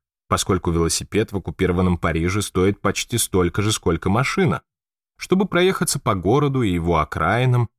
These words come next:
и украдкой разведать местоположение немецкой армии. Она определяет здание, где расквартированы подразделения,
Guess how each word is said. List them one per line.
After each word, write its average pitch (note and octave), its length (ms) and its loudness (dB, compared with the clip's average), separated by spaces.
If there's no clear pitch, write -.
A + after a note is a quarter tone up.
и A#2+ 60 0
украдкой C3+ 640 0
разведать B2 580 0
местоположение G2 1000 0
немецкой F2 720 0
армии. C#2+ 580 -2
Она E2 300 0
определяет B2+ 580 0
здание, F#2+ 540 2
где F2 200 0
расквартированы F#2 760 0
подразделения, F2 960 0